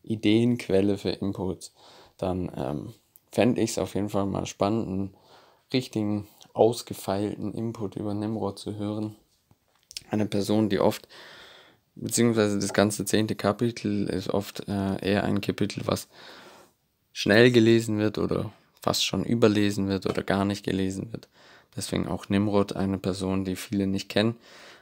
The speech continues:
auch wenn sie eigentlich wichtig ist, vor allem auch für das spätere Kapitel. Das spätere Kapitel ist eher wieder ein bekanntes Kapitel, was teilweise auch im Kindergottesdienst kommt. Aber finde ich, was man erst richtig versteht, wenn man zum Beispiel so Personen wie Nimrod kennt.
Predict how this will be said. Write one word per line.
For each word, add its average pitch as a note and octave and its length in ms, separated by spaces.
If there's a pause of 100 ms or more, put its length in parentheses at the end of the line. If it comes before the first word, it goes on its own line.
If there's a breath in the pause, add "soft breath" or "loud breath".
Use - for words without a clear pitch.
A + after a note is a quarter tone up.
auch - 200
wenn G2+ 140
sie - 140
eigentlich G2+ 460
wichtig A2+ 500
ist, G#2+ 160
vor - 180
allem F#2+ 200
auch G#2+ 140
für - 140
das G2+ 120
spätere A2+ 460
Kapitel. G#2+ 560
Das G2 120
spätere G2+ 400
Kapitel G2+ 460
ist G2+ 160
eher A2 280
wieder - 200
ein G2 140
bekanntes G2+ 520
Kapitel, - 520 (720 loud breath)
was - 160
teilweise G2 480
auch G2+ 140
im G2 100
Kindergottesdienst G#2 760
kommt. F#2+ 300 (540 loud breath)
Aber G2 300
finde G#2 380
ich, - 420
was G2 220
man F#2+ 200
erst F2 240
richtig G2 300
versteht, F#2+ 500
wenn F#2 160
man F#2+ 180
zum F2+ 180
Beispiel F2+ 360
so F#2+ 140
Personen F#2+ 480
wie F#2 80
Nimrod F2+ 480
kennt. - 360